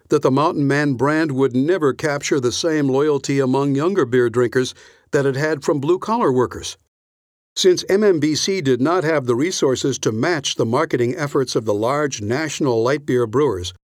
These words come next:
Chris wondered how he would argue that Mountain Man could compete against deep-pocketed competitors for the segment. Was he overly optimistic in his projections of the percentage of the light beer market that Mountain Man Light could capture?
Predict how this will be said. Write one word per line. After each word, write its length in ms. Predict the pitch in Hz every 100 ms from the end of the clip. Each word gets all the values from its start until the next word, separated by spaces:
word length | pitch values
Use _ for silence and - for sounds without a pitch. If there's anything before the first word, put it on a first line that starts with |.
| _ _ _
Chris 300 | - 247 -
wondered 380 | 143 151 170 156
how 240 | 135 156
he 80 | 151
would 180 | 131 127
argue 440 | 156 170 143 123 123
that 240 | 123 120
Mountain 420 | 127 160 226 156
Man 320 | 143 143 143 -
could 260 | - 226 151
compete 380 | 156 143 214 175
against 460 | 117 131 127 -
deep-pocketed 800 | 110 196 - 170 175 180 160 143
competitors 680 | 127 131 190 196 127 123 139
for 240 | - 170
the 100 | 185
segment. 440 | 208 202 - - - _ _ _ _ _ -
Was 240 | 127 135 120
he 160 | 131
overly 420 | 156 156 175 165
optimistic 720 | 156 156 - 131 151 - 180 180
in 100 | 127
his 140 | 117
projections 760 | - 110 135 151 - 170 185 160
of 120 | 113
the 80 | 113
percentage 600 | 135 113 165 170 175 175
of 80 | 127
the 100 | 113
light 280 | 113 135
beer 200 | 147 147
market 440 | 147 127 143 180 170
that 200 | 123 95
Mountain 400 | 117 139 143 127
Man 240 | 131 143
Light 340 | 123 123 135 -
could 240 | 156 156
capture? 500 | 156 160 - 175 175